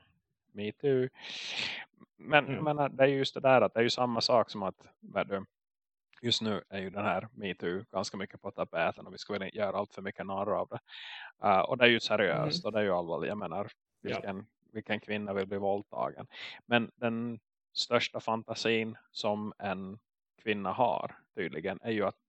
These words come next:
Speaker 1: bli liksom tagen mot sin vilja eller liksom att bli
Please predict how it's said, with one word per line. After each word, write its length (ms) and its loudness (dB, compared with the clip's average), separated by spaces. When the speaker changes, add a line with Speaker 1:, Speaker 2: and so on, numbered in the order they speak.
Speaker 1:
bli 260 -2
liksom 480 -12
tagen 460 2
mot 220 -6
sin 200 -4
vilja 320 0
eller 140 -2
liksom 300 -10
att 180 -14
bli 260 -12